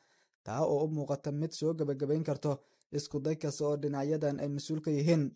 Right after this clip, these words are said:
Si kastaba ha ahaatee, dowladda ee federaalka ee Soomaaliya ayaa laga sugayaa mowqif cad oo ku wajahan xabashida iyo mar kale soo gaabitaanka isweydaarsiga arrimaha dhaqaale ama ganacsi,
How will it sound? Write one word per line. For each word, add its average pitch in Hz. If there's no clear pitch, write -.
Si 104
kastaba 147
ha 156
ahaatee, 143
dowladda 143
ee 143
federaalka 151
ee 143
Soomaaliya 143
ayaa 254
laga 143
sugayaa 151
mowqif 147
cad 139
oo 143
ku 160
wajahan 143
xabashida 143
iyo 143
mar 156
kale 143
soo 143
gaabitaanka 143
isweydaarsiga 143
arrimaha 147
dhaqaale 143
ama 147
ganacsi, 143